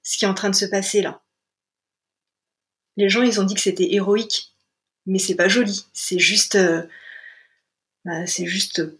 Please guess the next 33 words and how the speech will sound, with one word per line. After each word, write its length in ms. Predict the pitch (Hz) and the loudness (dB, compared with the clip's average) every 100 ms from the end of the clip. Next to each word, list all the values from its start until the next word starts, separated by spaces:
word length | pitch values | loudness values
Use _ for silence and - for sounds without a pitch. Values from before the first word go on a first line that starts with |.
| - | -4
pour 140 | 185 | 2
moi, 140 | 196 247 | 4 4
c'est 160 | 196 | 2
très 200 | - 190 | 0 0
douloureux. 380 | 180 180 160 - _ _ - | 0 -2 -2 -6 _ _ -10
Voilà. 220 | 190 - - _ _ _ _ _ _ _ _ _ _ _ _ _ _ _ _ _ _ 87 101 | -8 -8 -16 _ _ _ _ _ _ _ _ _ _ _ _ _ _ _ _ _ _ -20 -10
Rubin, 440 | 190 247 233 339 381 | -2 0 4 6 8
il 100 | 233 | 6
est 120 | 220 | 6
pas 200 | 269 277 - | 4 2 -2
très 300 | - 294 262 | 4 4 6
impacté. 760 | 254 247 233 - - 247 262 208 | 4 4 2 0 2 4 4 2
Euh, 140 | 190 | 2
je 120 | 190 | 0
pense 200 | 240 247 | 0 -2
qu'il 260 | - 196 185 | -2 0 0
est 160 | 180 _ | 0 _
content 380 | - 240 247 254 | -2 0 4 4
de 440 | 233 196 170 170 - - - - _ _ _ | 6 4 4 2 -2 -16 -20 -20 _ _ _
voir, 440 | 185 180 208 202 196 | -10 2 2 4 2
euh, 680 | 190 185 196 196 196 190 202 - - - _ | 2 0 -2 -4 -4 -8 -10 -14 -16 -20 _
Benjamin, 680 | 202 208 202 202 233 311 320 262 | -2 2 2 2 2 2 0 2
mais 460 | 220 208 202 202 196 _ _ _ - _ _ _ _ _ _ _ _ _ _ | 4 4 4 0 -6 _ _ _ -20 _ _ _ _ _ _ _ _ _ _
il 180 | 240 240 | -2 4
a 80 | 226 | 4
pas 140 | 247 | 6
l'air, 260 | 247 262 254 | 6 6 6
euh, 100 | 233 | 6
il 140 | 226 | 6
a 60 | 226 | 6
pas 100 | 254 | 6
l'air 140 | 285 | 4
stressé. 500 | 285 277 269 233 - | 4 2 4 2 0